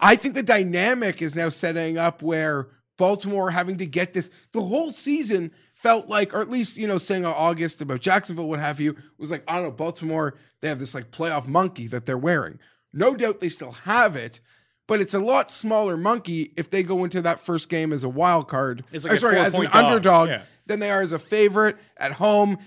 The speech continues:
Speaker 1: having just lost two straight home games as favorites in the playoffs under Lamar Jackson.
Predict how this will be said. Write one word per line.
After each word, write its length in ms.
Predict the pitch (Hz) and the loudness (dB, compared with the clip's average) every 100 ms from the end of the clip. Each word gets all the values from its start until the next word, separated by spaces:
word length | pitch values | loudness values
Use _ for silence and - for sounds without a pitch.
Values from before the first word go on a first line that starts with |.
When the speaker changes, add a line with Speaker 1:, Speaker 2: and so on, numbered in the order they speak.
| - | -4
Speaker 1:
having 240 | 185 180 | -4 -2
just 200 | 151 143 | -6 -4
lost 300 | 214 202 196 | 0 0 -2
two 120 | - 165 | -4 -4
straight 260 | - 113 | -2 -4
home 240 | 131 208 214 | 0 0 4
games 300 | 208 202 170 | 2 2 -2
as 120 | 120 | -8
favorites 680 | - 208 208 202 208 202 - _ _ - | -4 4 4 6 2 0 -12 _ _ -4
in 120 | 160 | -4
the 60 | 139 | -2
playoffs 600 | - 220 208 202 185 - _ _ - | 2 4 6 6 4 -4 _ _ -10
under 220 | 170 156 | -6 -6
Lamar 260 | 147 151 156 | -6 -6 -6
Jackson. 600 | 160 226 220 - 202 202 | 0 2 2 0 -4 -4